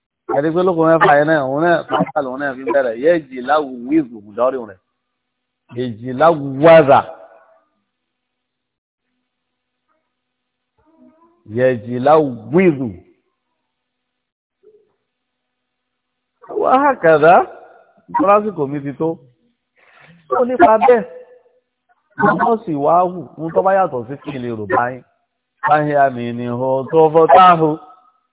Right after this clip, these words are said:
Fátíà lọ́ máa fárá fi mùdọ́rì rẹ̀. Wọ́n látò bẹ́ẹ̀ má kíá. Má bìkítà. Àkáfà wá síná. Tó fúyẹ́ ló sùn ọ̀ ni.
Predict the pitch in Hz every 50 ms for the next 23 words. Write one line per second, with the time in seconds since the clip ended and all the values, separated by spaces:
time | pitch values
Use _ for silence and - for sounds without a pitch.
0 | _ _ _ _ _ _ _ _ _ _ _ _ _ _ _ _ _ _ _ _
1 | _ _ _ _ _ _ - - - 156 143 - 165 147 131 110 117 131 151 151
2 | 139 139 139 139 139 - 147 151 151 147 127 117 113 117 113 107 104 101 98 117
3 | 127 131 135 131 120 113 101 92 _ _ _ _ _ _ _ _ _ _ _ -
4 | 113 113 117 139 143 156 147 - 135 113 - - - - 131 135 143 - - 349
5 | - - - _ _ - 123 - 131 120 101 - _ _ _ _ _ _ _ _
6 | _ _ _ _ _ _ _ _ _ _ _ _ _ - 120 - 151 147 143 135
7 | 139 123 - _ - 120 131 120 - - - 104 - - _ _ _ _ _ _
8 | _ - - - 123 123 120 - - - - 165 160 151 - - - - _ -
9 | - 143 127 101 98 107 120 127 127 123 127 127 127 135 139 135 135 - - _
10 | _ _ _ _ _ _ _ _ _ - - 160 156 156 - 156 156 156 156 156
11 | 160 165 151 - - 156 147 135 120 113 113 113